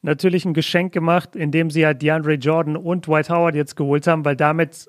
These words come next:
sind sie in einer ähnlichen Lage wie vor zwei Jahren mit JaVale McGee und mit Dwight Howard. Nämlich sie haben Fünfer auf dem Feld, die rebounden können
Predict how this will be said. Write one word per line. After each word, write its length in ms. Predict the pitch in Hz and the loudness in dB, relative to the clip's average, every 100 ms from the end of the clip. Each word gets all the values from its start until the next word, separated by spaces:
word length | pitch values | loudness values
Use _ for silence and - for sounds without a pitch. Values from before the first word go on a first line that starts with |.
| - | -10
sind 260 | 135 170 | -2 0
sie 180 | 156 156 | 2 2
in 120 | 151 | 2
einer 140 | 151 180 | 0 0
ähnlichen 420 | 175 180 175 165 | -2 0 -2 0
Lage 400 | 147 151 151 139 | 2 2 0 0
wie 140 | 147 | -2
vor 240 | 147 156 135 | 0 -2 -2
zwei 300 | - 151 156 | -2 0 2
Jahren 240 | 156 147 | 2 2
mit 180 | 143 123 | -2 -2
JaVale 280 | 147 139 143 | 0 0 0
McGee 340 | 135 131 202 | -2 0 2
und 100 | 156 | 2
mit 180 | 139 131 | 0 0
Dwight 220 | 135 123 | 0 0
Howard. 320 | 135 135 165 - - - - | 0 2 0 -2 -18 -20 -2
Nämlich 400 | 147 190 190 - | 2 2 2 0
sie 160 | 165 139 | 0 2
haben 420 | 160 170 180 175 - _ _ | 2 2 -2 -6 -12 _ _
Fünfer 580 | - - 185 208 190 196 | -20 0 2 2 4 2
auf 200 | 190 175 | 2 -2
dem 160 | 185 165 | 0 -2
Feld, 300 | - 170 147 | 2 0 2
die 80 | |
rebounden 640 | 147 160 151 147 131 135 123 | 0 0 2 0 0 -6 -4
können 360 | 156 123 117 | -2 -2 -6